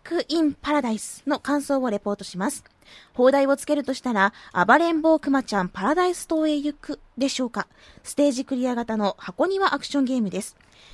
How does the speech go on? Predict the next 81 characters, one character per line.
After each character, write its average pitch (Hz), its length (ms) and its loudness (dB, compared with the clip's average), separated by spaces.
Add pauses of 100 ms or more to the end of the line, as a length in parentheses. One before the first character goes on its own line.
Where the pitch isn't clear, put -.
(180)
パ 277 80 2
ラ 320 100 6
ダ 381 120 4
イ 381 80 0
ス - 80 -10
島 381 180 2
へ 370 80 4
の 294 120 2
リ 220 140 -2
ゾ 285 140 0
ー - 20 -2
ト 320 100 -2
旅 320 140 0
行 269 160 0
に 220 100 2
出 185 120 -2
か 226 100 -4
け 262 100 -4
た 247 120 -4
ク 254 100 -4
マ 277 140 0
ち 214 80 -6
ゃ 233 60 0
ん 208 40 -2
た 202 120 -8
ち、 - 220 -8 (380)
乱 226 220 2
暴 247 180 2
な 233 120 2
ノ 226 160 2
ー - 20 -10
テ 285 100 -4
ィ 285 60 0
ー - 20 0
ベ 277 160 2
ア 247 100 0
を 214 120 0
ハ 214 160 -2
ブ 220 80 0
っ 262 40 0
て 220 300 -2 (240)
安 339 200 2
心 370 200 0
し - 100 -6
て 330 140 -4
い 311 80 -6
た 294 240 -10 (160)
と 339 120 4
思 349 160 4
っ - 20 -6
た 311 180 0
ら、 269 180 2 (220)
バ 302 120 6
ス - 140 -2
に 294 160 2
体 302 400 6
を 330 60 2
テ 339 120 2
ー 392 100 4
プ 339 100 0
で 233 60 2
貼 214 120 -4
り 294 100 2
付 - 180 -2
け - 40 -2
て 247 140 0
ノ 190 140 4
ー 320 40 2
テ 349 120 0
ィ 349 60 4
ー - 20 0
ベ 339 120 4
ア 320 60 6
は 285 120 8
つ - 200 2
い 453 60 6
て 453 80 4
き - 60 -14
て 339 100 2
い 311 60 2
た。 - 140 -2